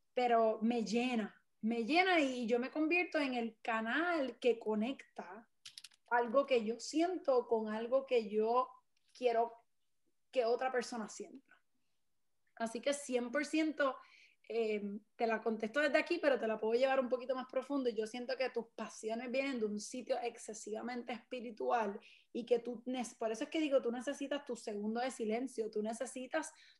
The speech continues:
tu meditación, tú necesitas conectar con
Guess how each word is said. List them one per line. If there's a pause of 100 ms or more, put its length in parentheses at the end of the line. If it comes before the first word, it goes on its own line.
tu
meditación,
tú
necesitas (440)
conectar
con